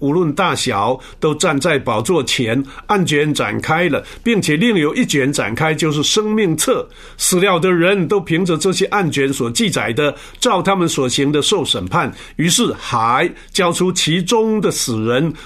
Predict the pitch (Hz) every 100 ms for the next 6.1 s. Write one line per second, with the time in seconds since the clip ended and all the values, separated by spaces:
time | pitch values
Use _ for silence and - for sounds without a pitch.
0 | - - 131 131 165 180 170 190 190 202
1 | 185 139 135 196 180 180 170 170 - 143
2 | 165 196 185 170 - - 107 107 123 151
3 | - - - 170 156 175 175 208 165 143
4 | 131 - 339 240 175 156 165 147 - 123
5 | 127 131 147 135 - 156 - 101 95 185